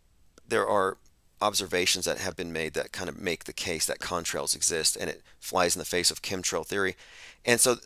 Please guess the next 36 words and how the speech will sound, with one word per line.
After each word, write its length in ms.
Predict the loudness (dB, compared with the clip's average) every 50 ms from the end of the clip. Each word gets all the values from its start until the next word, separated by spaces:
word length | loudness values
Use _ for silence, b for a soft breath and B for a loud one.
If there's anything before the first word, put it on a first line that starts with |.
| _ _
what 140 | 0 0 0
it 60 | 0
comes 180 | 0 0 4
down 180 | 6 6 6 6
to 140 | 4 2 2
it 100 | 2 0
is 200 | 0 0 0 0
chemtrail 420 | 0 0 0 2 2 4 2 2 2
theory 300 | 2 2 2 2 0 0
is 100 | 0 0
an 80 | 0
argument 380 | 0 -2 -2 -4 -6 -8 -8 -8
from 160 | -12 -12 -10
ignorance, 520 | -12 -12 -12 -12 -14 -6 0 2 2 2 2 -2 _ -20 -20 _ _ _ B B B B B B B
and 120 | -2 -2 -2
it's 140 | -2 -2
designed 400 | -2 2 2 4 4 4 4 2
to 60 | 0 0
get 220 | 2 2 2 2
you 140 | 0 -8 -6
to 120 | -6 -4 -2
accept 320 | 0 2 2 2 0 -4
the 60 | -8
premise 400 | -10 -8 -6 -6 -4 -2 -2 -2
that 180 | -2 -4 -6 -4
nasa 500 | -2 -2 0 0 2 2 0 0 -2 -8
had 260 | -8 -6 -6 -6 -4
ready 160 | -4 -6 -6 -6
for 200 | -8 -6 -6 -6
you 200 | -6 -8 -10 -8
later. 320 | -4 -4 -4 -4 -4 -8 -14 _ _ _ _ -20 _ _ _ _ _ _ _ -20 _ -20 -20 -20 _ _ -20 -20 -20 -20 _ -20 -20 _ _ -20 _ _ B B B B B B B B B B B
Dustin 500 | 8 10 10 10 10 8 6 6 6 2
Malatesta 580 | 0 2 2 2 4 4 4 6 6 6 8 8
says, 300 | 8 8 8 8 6 4
"Bro, 260 | 4 4 4 4 4
your 340 | 4 2 2 0 0 -2